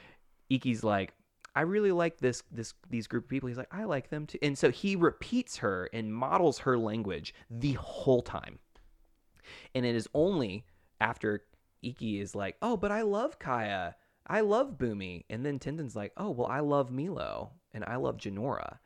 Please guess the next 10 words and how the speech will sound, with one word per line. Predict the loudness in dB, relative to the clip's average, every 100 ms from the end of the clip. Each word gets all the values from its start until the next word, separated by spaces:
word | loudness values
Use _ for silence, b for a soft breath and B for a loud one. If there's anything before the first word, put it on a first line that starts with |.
| B
And | -2 -2 0
again, | 0 4 4 2
this | -2
whole | -8 -2 4 6 6
track | 4 4 4 4
until | -8 -2 -2
she's | 0 -2 -4
like, | -8 -10 _ _ -20 -4
"You're | -2 -2
right. | -4 -8 -12